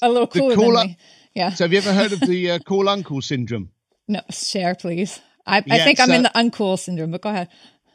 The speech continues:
Speaker 2: Yeah, oh, you always will be to your
Speaker 1: <laughs> Yeah.
Speaker 2: kids. Um, so the idea is you turn around to your kids. It's, it's literally, it's literally happening this moment.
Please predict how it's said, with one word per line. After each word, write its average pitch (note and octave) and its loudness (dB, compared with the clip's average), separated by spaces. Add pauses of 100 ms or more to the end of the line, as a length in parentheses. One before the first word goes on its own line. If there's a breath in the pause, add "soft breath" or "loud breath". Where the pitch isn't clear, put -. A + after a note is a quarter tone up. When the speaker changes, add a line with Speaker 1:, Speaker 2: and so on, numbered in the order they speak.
(160)
Speaker 2:
Yeah, E3+ 0
oh, G#3 2
you A#3 0
always A3+ 2
will B3 0
be D3 0
to C#3+ -2
your C3+ 2
Speaker 1:
<laughs> - -16
Yeah. F#3 4
Speaker 2:
kids. - -10 (180)
Um, D3+ -2
so F#3+ -4
the F3+ -4
idea G3 -4
is C#3 -2
you C3 -8
turn G3+ 0
around E3 -2
to - -4
your C#3 0
kids. D#3 -4
It's, - -4
it's D#3+ -2
literally, G3+ 2 (540 soft breath)
it's A#2+ -6
literally E3+ 4
happening D3 -2
this C#3 2
moment. A#2 -2